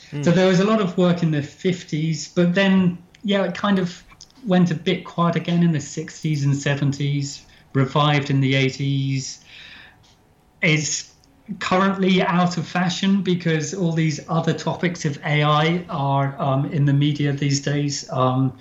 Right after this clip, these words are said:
Speaker 2: but the idea of self-reproducing machines and, and sort of really autonomously evolving machines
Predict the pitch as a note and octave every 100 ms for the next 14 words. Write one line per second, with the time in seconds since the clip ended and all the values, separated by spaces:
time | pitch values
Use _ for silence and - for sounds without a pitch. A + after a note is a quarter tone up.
0 | - - _ C3+ C3 C#3+ C#3+ C#3+ C3+ C3
1 | - - - C3+ C3+ C#3+ C#3 C#3 A#2+ -
2 | D3 D3 D3 C#3+ C#3 - D3 D3 D3 C#3
3 | B2 B2 A#2+ - - - - - A#2+ A2
4 | D3 C3 B2+ C#3+ C#3+ C3 B2+ - - -
5 | - _ _ G3+ C#3 - D#3 D3 C3+ C3
6 | - C3+ C3 D3+ A#2 D3 D3 D3 C#3 C#3
7 | D#3 D3 D3 C#3 -